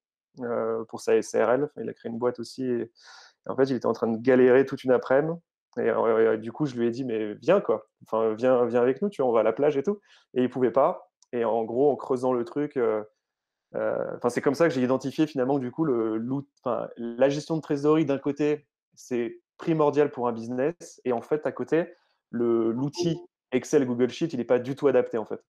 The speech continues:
Voilà. Et donc, c'est comme ça qu'est venue un peu l'idée de Rocket Chart, c'est par l'observation d'un problème, euh, réel, quoi, on va dire. Voilà.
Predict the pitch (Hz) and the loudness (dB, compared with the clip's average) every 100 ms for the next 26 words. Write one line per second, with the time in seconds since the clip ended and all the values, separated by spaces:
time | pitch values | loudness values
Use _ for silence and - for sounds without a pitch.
0 | _ _ _ _ _ _ _ - - - | _ _ _ _ _ _ _ -6 -4 -4
1 | 110 113 123 - 135 131 151 151 120 120 | -4 -6 -4 0 0 2 0 0 -2 0
2 | 131 123 117 127 123 123 123 117 113 - | 2 2 2 -2 0 0 2 0 -2 0
3 | 147 151 - 110 110 113 123 - 127 127 | 0 0 -4 0 2 2 0 0 2 2
4 | 120 - 143 147 120 113 113 _ _ _ | 0 -2 -2 -2 -2 -2 -6 _ _ _
5 | _ - - 127 131 135 127 113 - 113 | _ -6 0 2 2 2 0 -4 -6 0
6 | 120 110 - - - _ _ _ - 110 | 2 2 0 -8 -12 _ _ _ -16 -14
7 | - _ _ _ _ _ _ _ _ - | -16 _ _ _ _ _ _ _ _ -8
8 | 57 | -8